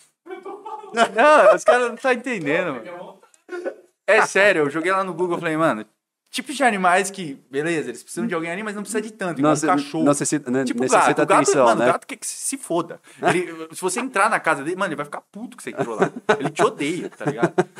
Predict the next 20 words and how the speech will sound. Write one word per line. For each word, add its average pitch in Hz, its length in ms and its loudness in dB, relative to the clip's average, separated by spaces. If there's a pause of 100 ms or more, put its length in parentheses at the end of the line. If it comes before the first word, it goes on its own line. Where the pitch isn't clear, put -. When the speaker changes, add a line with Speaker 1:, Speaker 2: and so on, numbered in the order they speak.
(140)
Speaker 1:
O 180 60 -2
Speaker 2:
Você 165 160 0
Speaker 1:
gato 190 200 4
é 294 40 6
um 349 60 4
Speaker 2:
entra, 311 140 6
Speaker 1:
deles. 202 300 6
Speaker 2:
você - 160 4
entra 196 140 4
na 196 80 6
Speaker 1:
Irmão, 208 180 6
Speaker 2:
sua 202 100 4
Speaker 1:
não - 200 8
venha 233 140 6
Speaker 2:
casa. 180 180 6
Speaker 1:
defender 180 180 4
os 196 140 4
gatos. 160 460 2
Os 160 220 -4
gatos. 208 460 2